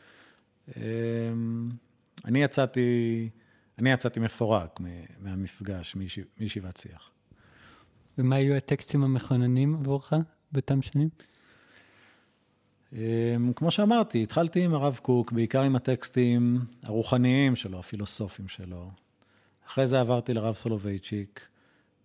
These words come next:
Speaker 1: אה, המסע הקלאסי בתוך,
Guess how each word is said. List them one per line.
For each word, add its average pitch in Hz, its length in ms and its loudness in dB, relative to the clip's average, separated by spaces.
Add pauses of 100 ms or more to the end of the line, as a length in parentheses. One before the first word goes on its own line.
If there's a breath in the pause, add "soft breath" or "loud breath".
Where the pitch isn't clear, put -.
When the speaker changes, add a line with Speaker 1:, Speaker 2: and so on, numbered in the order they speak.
(160)
Speaker 1:
אה, 101 60 -10 (480)
המסע 214 760 0
הקלאסי 190 580 2
בתוך, 151 840 0